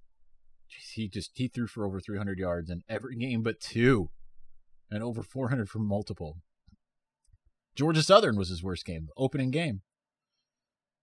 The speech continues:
But he completed twenty-three of twenty-seven, so I guess it's, uh, <laughs> if you're going by yards per attempt, Auburn was his worst game. Seven point six yards per attempt. So Joe Burrow didn't really have a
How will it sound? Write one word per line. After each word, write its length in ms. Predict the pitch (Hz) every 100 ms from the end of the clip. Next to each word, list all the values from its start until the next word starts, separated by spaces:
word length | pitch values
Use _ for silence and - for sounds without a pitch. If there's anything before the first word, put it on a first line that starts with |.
| _
But 160 | 123 -
he 140 | 131
completed 340 | 135 123 120 110
twenty-three 580 | 117 113 - 110 110
of 300 | - 104 98
twenty-seven, 720 | - 110 98 - 98 92 87 87
so 260 | 90 87
I 60 | 87
guess 260 | 90 85
it's, 280 | 87 - -
uh, 320 | 92 90 90 87 _ _ _ _
<laughs> 360 | _ _ 165 -
if 120 | 208 - - _ _ - - _ _ _ _ _ _ _ _ _ _ _ _ - 143
you're 120 | 156
going 200 | 175 165
by 100 | 147
yards 400 | 127 131 131 -
per 140 | 127
attempt, 440 | 110 - 117 101 -
Auburn 420 | 104 104 98 92 90
was 160 | 85
his 160 | 90 90
worst 300 | 85 82 -
game. 340 | 85 78 85 - _ _ _ _ _ _
Seven 380 | - 127 110 110
point 280 | - 101 -
six 500 | - 92 - - -
yards 300 | 95 87 82
per 160 | 87
attempt. 400 | 76 - 58 - _ _ _ _ _ _ -
So 160 | 110
Joe 200 | 110 160
Burrow 220 | 139 147
didn't 200 | 127 123
really 220 | 113 107 101
have 180 |
a 60 | 95